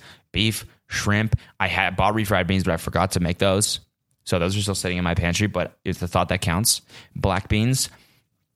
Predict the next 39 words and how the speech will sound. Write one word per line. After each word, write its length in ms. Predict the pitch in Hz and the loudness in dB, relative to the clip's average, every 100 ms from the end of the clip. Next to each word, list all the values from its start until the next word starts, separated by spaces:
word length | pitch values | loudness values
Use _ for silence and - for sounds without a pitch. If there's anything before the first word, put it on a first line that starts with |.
| _ - _ | _ -20 _
which 160 | 104 101 | -2 2
I 60 | 92 | 4
also 200 | 92 85 | 2 0
forgot 200 | 85 85 | 0 0
to 60 | |
make, 200 | 85 95 | 0 0
so 80 | - | -2
those 160 | 87 80 | -2 0
are 80 | |
also 220 | 60 98 92 | 0 2 2
still 200 | - 90 | 2 2
sitting. 300 | - 90 - | 2 0 0
Didn't 200 | 143 139 | 0 2
have 140 | 123 | 2
any 100 | 113 | 0
beans, 300 | 87 73 - | 0 -2 -2
basically 260 | 87 87 82 | -2 -2 -2
is 80 | |
what 80 | 85 | -2
I'm 60 | 85 | 0
trying 160 | 92 | 0
to 60 | 87 | 0
say, 180 | 92 90 | 0 0
but 280 | 95 87 - | 0 -2 -4
I 180 | 82 80 - | -6 -6 -6
would, 300 | 98 104 85 | -2 -2 0
had 180 | 104 101 | -2 0
the 80 | 113 | 0
intention 420 | 113 120 107 101 | 2 0 2 0
of 120 | 95 | 2
making 300 | 95 95 95 | 0 0 0
beans. 340 | 85 80 82 - - - - _ | 0 0 -2 -4 -12 -20 -20 _
Um, 400 | 101 92 85 85 | 0 2 2 0
fajita 340 | 78 107 98 98 | -2 0 2 2
mix, 240 | 95 - | 2 0
already 200 | - 92 | 0 0
mentioned 300 | 87 90 92 | 0 0 0
that. 200 | 90 90 - - _ | 0 -2 -8 -20 _
Cheese, 640 | - - 123 185 214 - | 0 2 2 4 4 2